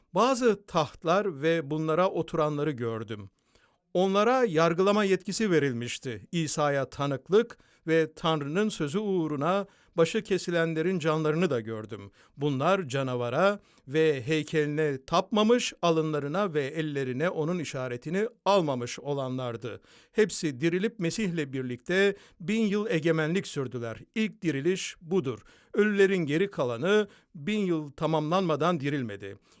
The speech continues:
İlk dirilişe dahil olanlar mutlu ve kutsaldır. İkinci ölümün bunların üzerinde yetkisi yoktur. Onlar Tanrı'nın ve Mesih'in kâhinleri olacak. Onunla birlikte bin yıl egemenlik sürecekler"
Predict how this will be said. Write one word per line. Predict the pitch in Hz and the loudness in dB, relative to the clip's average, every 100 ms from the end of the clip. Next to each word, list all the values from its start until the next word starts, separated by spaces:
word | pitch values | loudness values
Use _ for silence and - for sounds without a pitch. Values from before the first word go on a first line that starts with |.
| _ | _
İlk | 247 254 254 | -2 -2 -2
dirilişe | 190 180 175 202 180 | 0 2 0 -2 2
dahil | 165 160 190 | 4 4 4
olanlar | 208 185 185 196 | 2 2 2 0
mutlu | 175 165 - 208 | 0 -2 -2 2
ve | 196 | 2
kutsaldır. | 190 196 - 202 180 120 101 - | 2 -2 0 2 2 0 -8 -14
İkinci | 131 - 147 143 226 | -14 -8 -6 -2 2
ölümün | 202 170 175 233 226 _ _ _ | 4 4 0 -4 -8 _ _ _
bunların | 170 185 196 226 | 0 2 4 2
üzerinde | 202 160 170 165 | 2 0 0 0
yetkisi | 156 135 147 - 147 165 | 0 -2 -4 -6 -6 2
yoktur. | 160 139 - 117 - - _ _ | 2 2 -4 -14 -14 -20 _ _
Onlar | 180 180 190 175 - | -2 2 4 2 0
Tanrı'nın | 175 175 156 170 208 214 | 2 2 2 2 2 4
ve | 160 165 160 151 _ - | 6 6 4 0 _ -4
Mesih'in | 165 165 185 190 | -2 0 0 -2
kâhinleri | 180 180 156 156 156 147 170 | 0 2 4 4 2 2 2
olacak. | 120 123 120 120 117 _ _ | 0 -4 -4 -6 -8 _ _
Onunla | 175 185 208 165 | 0 2 4 2
birlikte | 143 143 151 156 139 | 2 -2 0 -2 0
bin | 160 185 | 0 2
yıl | 170 185 190 214 - _ - | 2 2 0 -4 -16 _ -2
egemenlik | 160 170 165 156 151 160 - | 0 2 2 2 0 -2 -4
sürecekler" | - - 143 131 131 117 127 113 101 | -12 -8 -6 -4 -6 -6 -8 -8 -10